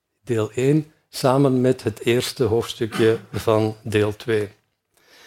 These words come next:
Zoals u weet wordt er in dat boek een dag in het leven van Dublin beschreven, in elk hoofdstuk één uur. En het boek is dus in die zin chronologisch. Maar dat klopt niet helemaal, omdat de eerste drie hoofdstukken van deel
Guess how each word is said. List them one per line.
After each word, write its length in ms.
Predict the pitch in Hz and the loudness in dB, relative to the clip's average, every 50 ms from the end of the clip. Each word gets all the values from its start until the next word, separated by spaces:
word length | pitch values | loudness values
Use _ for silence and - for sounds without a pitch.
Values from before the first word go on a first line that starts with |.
| - - - - _ | -20 -20 -20 -18 _
Zoals 320 | - - 120 131 131 - | -2 2 4 4 4 4
u 140 | 147 131 117 | 2 2 4
weet 340 | 120 143 165 180 175 - - | 8 8 8 8 6 4 0
wordt 260 | - 139 147 143 - | 4 4 4 6 6
er 120 | 151 139 147 | 4 4 6
in 120 | 143 143 | 4 6
dat 200 | 131 131 123 110 | 6 4 6 6
boek 200 | 139 156 147 - | 4 4 4 2
een 200 | 156 127 120 113 | 2 2 2 4
dag 300 | 110 147 147 - - - | 6 4 4 4 2 0
in 140 | 165 151 135 | 2 2 4
het 140 | 127 120 139 | 2 2 4
leven 360 | 131 131 131 127 - 143 117 | 6 6 6 6 4 0 -2
van 200 | - 120 110 104 | -2 -2 0 2
Dublin 360 | 127 143 147 156 170 175 165 | 2 2 2 2 2 2 2
beschreven, 640 | 160 147 - - 160 160 165 170 151 - 180 175 - | 0 -2 -4 -2 0 2 2 2 2 0 -2 -2 0
in 120 | 135 120 | 0 2
elk 220 | 135 131 131 123 - | 2 2 2 2 2
hoofdstuk 580 | 127 127 123 - - - - 123 107 - - - | 2 0 0 0 -4 -4 -2 -2 -2 -4 -2 2
één 300 | - 131 139 139 139 139 - | 4 4 6 6 4 2 0
uur. 480 | 139 123 127 143 160 190 190 - - - _ _ _ _ _ _ _ | 0 2 4 6 4 4 4 0 -6 -16 _ _ _ _ _ _ _
En 160 | - 143 117 117 | -4 -4 -2 -2
het 300 | 113 107 - - - - | -4 -6 -8 -12 -12 -6
boek 220 | - 107 120 - | -4 -2 -2 0
is 180 | - 127 104 - | -2 -2 -2 -2
dus 180 | - 131 110 110 | -4 -4 -4 -2
in 140 | 113 110 | -4 -2
die 200 | 107 110 127 123 | 0 0 0 0
zin 300 | 110 - 131 123 117 113 110 | 0 0 0 0 0 0 -2
chronologisch. 800 | - - 127 120 117 113 110 110 117 135 147 - 170 170 - - - - - - - _ | -2 0 2 2 2 2 2 4 4 2 2 2 0 -4 -4 -8 -16 -20 -20 -20 -12 _
Maar 140 | - 131 135 | 0 2 4
dat 220 | 131 131 123 - | 4 4 2 2
klopt 260 | - - 185 185 - - | 4 4 4 4 6 6
niet 240 | 160 151 147 - | 6 6 6 4
helemaal, 640 | - 117 135 127 123 123 120 120 127 139 147 170 180 | 2 2 4 4 4 4 2 2 4 4 6 6 6
omdat 400 | 170 147 139 131 139 131 - - - | 4 2 2 4 2 2 0 -2 -4
de 140 | 120 123 - | -2 0 4
eerste 480 | 147 147 143 - - - 135 113 104 | 6 6 6 4 2 0 -2 -2 0
drie 320 | 95 110 117 147 170 170 - | 0 2 4 4 4 4 4
hoofdstukken 540 | - 156 165 - - - - 151 - 151 120 | 4 4 4 2 0 0 0 2 2 2 2
van 260 | - 127 123 117 113 | 2 2 0 0 0
deel 240 | 110 120 113 113 | 0 2 2 2